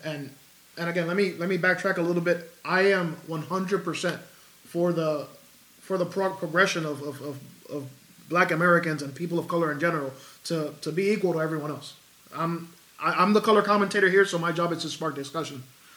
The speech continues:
But I honestly a hundred percent believe that the narrative is black males are a victim in this system.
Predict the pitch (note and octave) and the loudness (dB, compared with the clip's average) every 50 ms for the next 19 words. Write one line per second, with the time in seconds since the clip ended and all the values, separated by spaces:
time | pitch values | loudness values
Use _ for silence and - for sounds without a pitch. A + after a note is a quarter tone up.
0 | - - - - - - - E3 E3+ E3 - - - - _ _ _ _ _ - | -20 -20 -20 -20 -16 -4 0 0 0 0 -2 -6 -16 -20 _ _ _ _ _ -6
1 | - D#3+ E3 E3 D#3+ - - - - - - D#3+ F#3 G3+ A3 G#3 G#3+ A3 G3 F3 | 0 2 2 2 2 0 -4 -12 -14 -4 4 6 6 6 6 4 4 4 4 4
2 | D#3 D3+ E3 F3+ F#3+ F3 F3+ E3+ - G#3 F3+ F3+ G3+ G3 F3 E3 D#3+ D#3+ D#3 C3+ | 6 4 4 2 2 2 2 2 2 2 0 2 2 4 4 4 4 2 0 -4
3 | C3 B2 - - - - - - - _ - _ _ _ - - _ _ _ _ | -6 -8 -12 -16 -20 -20 -20 -20 -20 _ -20 _ _ _ -20 -20 _ _ _ _
4 | _ _ _ _ _ _ _ _ _ _ _ _ _ _ _ - D#3 D3+ E3 D#3+ | _ _ _ _ _ _ _ _ _ _ _ _ _ _ _ -18 -10 -6 -4 0
5 | F#3 G#3 G#3 F#3+ F3 F3 D#3 E3 E3 E3 D#3+ D#3+ - - - - _ _ _ - | 4 4 6 6 4 2 2 2 0 0 -2 -4 -6 -12 -18 -20 _ _ _ -12
6 | D3+ D#3 D#3+ D#3+ D#3+ D#3 D#3 E3 E3+ F3 F3 F3+ F3 - - - - _ _ - | -6 -6 -6 -6 -6 -4 -4 -2 -2 -2 -2 -2 -4 -8 -12 -16 -20 _ _ -12
7 | D3 D3 C#3+ C#3 C3 D#3 D#3+ D#3+ - C#3+ C3 C3+ C3+ C3 B2+ - - B2+ B2+ - | -10 -8 -6 -4 -4 -4 -4 -4 -6 -10 -10 -10 -10 -10 -12 -12 -12 -12 -14 -14
8 | C3+ D#3+ | -16 -16